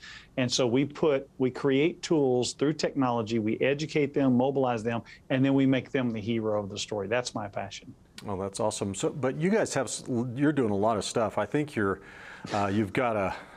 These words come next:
Speaker 2: how often are you, do you have a program? Is it weekly, uh, daily, or
Speaker 1: Uh,
Speaker 2: you're on all the time, I
Speaker 1: yeah,
Speaker 2: think?
Speaker 1: I, I, I do a lot of stuff. I was this last week, I was on Daystar, Flashpoint, Lance Wallnau, uh, a lot of, a lot of different programs, commentary-wise.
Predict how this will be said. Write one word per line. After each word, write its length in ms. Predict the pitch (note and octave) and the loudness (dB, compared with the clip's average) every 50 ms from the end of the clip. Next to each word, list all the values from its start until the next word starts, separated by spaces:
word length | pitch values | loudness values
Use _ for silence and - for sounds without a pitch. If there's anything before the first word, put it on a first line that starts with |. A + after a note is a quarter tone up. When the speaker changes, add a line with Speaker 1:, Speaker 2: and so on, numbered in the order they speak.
| - - - | -20 -18 -10
Speaker 2:
how 240 | - - - C3+ D#3+ | -4 -2 0 2 2
often 300 | F3+ F3+ - - F3+ D#3 | 2 2 2 0 0 0
are 140 | D#3+ E3 D#3+ | 0 0 0
you, 280 | D3+ D#3+ E3+ E3 E3+ | 0 2 2 2 2
do 120 | D3 C3 C#3+ | 2 2 2
you 80 | D3+ | 2
have 140 | C3 D3+ C3+ | 2 2 0
a 60 | C#3 | -2
program? 440 | - - D3+ D3 D3 C3 D3 C#3+ C3+ | -4 -2 0 0 2 2 0 0 0
Is 100 | A2+ F#2+ | 0 0
it 100 | A#2 A#2+ | 0 2
weekly, 540 | A#2+ C#3+ D#3+ D#3 - D#3+ D#3+ D3+ D3+ D3 B2 | 2 2 0 0 2 2 4 4 4 4 4
uh, 120 | G2+ G2+ | 2 0
daily, 440 | G2 F#2 B2+ C3 C#3 C#3 C#3+ C#3 C3+ | 0 0 0 2 2 2 2 2 2
or 220 | B2 G2+ G2 F#2+ - - | 2 2 0 -2 -4 -4
Speaker 1:
Uh, 260 | - - - - - - | -4 -4 -4 -4 -4 -2
Speaker 2:
you're 200 | A#2+ B2 B2 B2+ | 0 0 2 2
on 140 | B2+ B2+ A#2+ | 2 2 2
all 160 | A#2+ B2 A#2+ | 2 2 2
the 100 | A2 G#2 | 0 -2
time, 240 | - A#2 G#2+ G#2 D3 | -2 -2 0 2 2
I 20 | |
Speaker 1:
yeah, 340 | D3 C#3+ D3 D3 C#3+ C#3 C3 | 2 2 2 2 0 0 -2
Speaker 2:
think? 400 | A#2+ - - - - - - - - - - | -6 -10 -14 -12 -10 -10 -10 -10 -12 -12 -8
Speaker 1:
I, 60 | - | -6
I, 460 | - - C#3 C#3+ D3+ D3+ D3+ D3+ D3 | -4 -2 0 0 0 0 2 2 0
I 40 | D3+ | 0
do 200 | D3 D3 D#3 C#3+ | 2 2 2 2
a 20 | C3+ | 2
lot 220 | B2+ B2+ A#2+ A2+ | 2 2 0 0
of 60 | A2 | -2
stuff. 380 | - - - G#2+ G#2 - - - | -4 -4 -2 -2 -2 -2 -2 0
I 80 | B2 | 0
was 240 | A#2 A#2 A#2 A2 G#2+ | 0 0 0 0 0
this 400 | A2+ B2+ B2 - - - - - | 0 0 0 0 -2 -4 -4 -4
last 340 | B2+ A#2 B2 B2 A#2+ - - | -2 0 0 0 -2 -2 0
week, 240 | C3 B2 A#2 A#2 - | 0 2 2 2 0
I 40 | A2+ | -2
was 140 | A2 G#2 | -2 -2
on 180 | A#2 A2 A2 G#2+ | -4 -6 -6 -4
Daystar, 680 | G#2 B2 C3 C3+ B2+ - - C3+ B2+ B2 B2 B2 A#2+ A#2+ | 0 0 0 0 0 -2 0 0 2 2 4 2 2 0
Flashpoint, 960 | A#2+ - C3 B2+ B2+ A#2+ - - - - B2+ B2 B2 B2 B2 A#2+ B2 B2 - | 0 0 0 0 0 -2 -4 -8 -6 -2 -2 0 0 2 2 0 0 0 0
Lance 280 | A#2+ B2 B2+ B2 - | 0 0 0 0 -2
Wallnau, 840 | - B2+ A#2+ A#2+ A#2 A#2+ A#2+ A#2+ A#2 A#2 A#2 A#2 A#2 A#2 A#2 G#2+ - - - - - | -2 0 0 0 0 0 0 0 0 0 0 0 0 0 0 -2 -4 -10 -12 -6 -4
uh, 260 | A#2+ A2 G#2+ G#2+ G2+ - | -2 0 0 -2 -2 -2
a 100 | A2 A#2 | -2 0
lot 260 | A#2+ A#2+ A#2+ A#2 A2+ | 0 0 0 0 0
of, 160 | A2 A2 G#2 A2 - - | -2 -4 -4 -8 -8 -4
a 60 | - A#2+ | -2 0
lot 200 | B2 C#3+ D3 C3+ | 0 0 0 0
of 60 | B2 | -2
different 280 | A#2 B2 - - - - | -4 -4 -4 -6 -6 -2
programs, 440 | - C3+ B2+ A2 A#2 A2 G#2+ G2 - | 0 0 2 0 0 -2 -4 -6 -6
commentary-wise. 1040 | - - C#3 C#3+ C#3+ B2 B2 - A#2 G#2+ G#2+ G#2 G#2 G#2+ G#2 G#2 G#2 G#2+ G2+ | -2 -2 0 0 0 0 -2 0 0 0 0 0 0 -2 0 0 -2 -4 -6